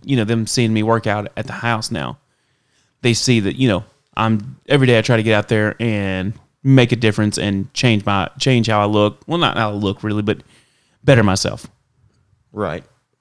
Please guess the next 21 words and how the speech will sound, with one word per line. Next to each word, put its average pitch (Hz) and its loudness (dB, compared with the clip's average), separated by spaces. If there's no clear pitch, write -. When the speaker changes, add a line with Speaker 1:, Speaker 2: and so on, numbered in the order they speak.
Speaker 2:
Well, 156 -16
let's 165 -8
talk 143 -4
about 117 0
another 123 2
issue 95 -8
that 101 -6
has 90 -6
come 104 -4
up. - -6
Speaker 1:
Yeah. 101 -4
Speaker 2:
With 107 -6
all 107 -6
this 98 -6
going 101 -6
on, 95 -6
being 101 -4
at 95 -6
home, 101 -6
you 107 -12
know, 92 -8